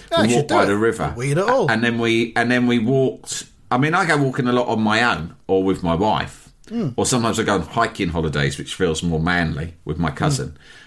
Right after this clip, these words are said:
Speaker 2: But this was just, "Should we go for a walk by the river?"
Speaker 1: Mm.
Speaker 2: So we went for a walk. We crossed the bridge
Speaker 1: Together.
Speaker 2: into this area that we didn't know that well. And we were walking down the high street and we saw this shop, right? And it was called,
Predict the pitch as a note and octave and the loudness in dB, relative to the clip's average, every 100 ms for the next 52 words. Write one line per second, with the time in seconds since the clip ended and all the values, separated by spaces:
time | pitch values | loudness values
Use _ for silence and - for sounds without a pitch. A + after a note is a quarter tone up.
0 | - - A3+ D3 C#3 B2+ A2+ - - - | -14 -4 0 0 -2 -2 0 -2 -4 -12
1 | - - - C3+ D3 D#3 - - F#3 A2 | -12 -12 -10 -4 0 0 -2 -4 -2 -2
2 | - - - G#2+ G#2+ B2 D3+ C#4+ D3+ - | -6 -18 -4 -2 0 -2 -2 -2 -4 -8
3 | - - B2 D#3 D#3 C3+ B2 B2+ F#2+ G2+ | -12 -2 0 0 0 0 2 2 0 -2
4 | - C#3+ C3 G#2+ B2 G#3 G2 A#2 - A2+ | -2 -2 -2 -2 0 0 0 0 2 2
5 | G2+ F#2+ G2 G#2 G2 G2+ G#2 G#2+ F2+ C#2 | 2 2 0 0 -2 -2 0 0 0 -4
6 | D2 C#2+ - - - - G2+ A2 A#2 D3+ | -6 -8 -10 -20 -20 -4 0 2 2 2
7 | C#3+ D3 B2 A#2 A#2+ G2 F#2+ G#2 A2 A2 | 0 2 0 0 0 0 0 2 0 2
8 | C3+ A#2+ G#2+ G#2+ - - A#2+ - - D2 | 0 2 0 0 0 0 0 -4 -8 -4
9 | F2 - - F#2+ G2 G2 - - G2 F2+ | -4 -6 -4 -2 -2 -4 -6 -2 0 0
10 | E2+ E2+ | -2 -4